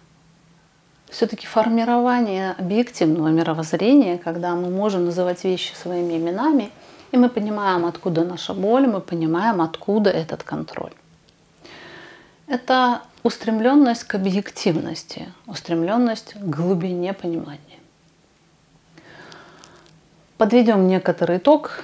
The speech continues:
Э, тема большая, интересная, про нее можно трехчасовую лекцию читать.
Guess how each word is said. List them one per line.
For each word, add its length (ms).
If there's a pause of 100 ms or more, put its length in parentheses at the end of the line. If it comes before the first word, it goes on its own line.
Э, 260
тема 300
большая, 540
интересная, 840 (160)
про 120
нее 200
можно 400 (220)
трехчасовую 600
лекцию 380
читать. 480